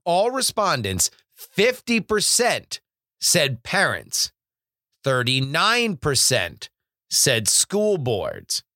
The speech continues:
Let's dive even deeper.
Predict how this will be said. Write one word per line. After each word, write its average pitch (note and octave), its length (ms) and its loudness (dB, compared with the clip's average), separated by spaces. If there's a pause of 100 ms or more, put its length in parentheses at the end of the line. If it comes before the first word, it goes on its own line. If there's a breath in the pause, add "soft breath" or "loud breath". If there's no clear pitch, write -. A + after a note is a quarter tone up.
(1000)
Let's G2 220 -2
dive B2 320 0
even C3 280 0
deeper. A#2 480 -2